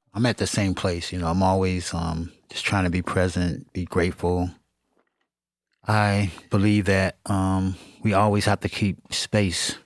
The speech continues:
for the unknown and what the universe wants us to be doing. So I, I always, I look at it like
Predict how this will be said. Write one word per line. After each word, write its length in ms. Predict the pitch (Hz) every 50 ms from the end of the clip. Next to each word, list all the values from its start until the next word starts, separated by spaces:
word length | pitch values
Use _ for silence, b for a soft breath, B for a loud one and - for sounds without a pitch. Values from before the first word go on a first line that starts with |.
| _ _ _ -
for 260 | - - - 101 92
the 140 | 87 82 73
unknown 460 | 92 95 92 92 90 92 92 90 87 85
and 100 | 85 85
what 140 | 85 -
the 80 | - 90
universe 600 | 90 92 92 87 80 82 80 78 - - - - - - -
wants 260 | 80 85 80 80 -
us 120 | 80 - -
to 40 | 78
be 100 | 76 76
doing. 540 | 76 76 78 78 76 76 76 76 87 85 - - -
So 180 | - - 76
I, 200 | 76 76 78 78 - - _ _ _ _
I 220 | - 80 76 76 71
always, 540 | 73 87 85 85 80 82 78 76 76 - -
I 80 | - 85
look 260 | 82 80 101 - -
at 60 | 82
it 60 | 78 73
like 240 | 76 78 76 -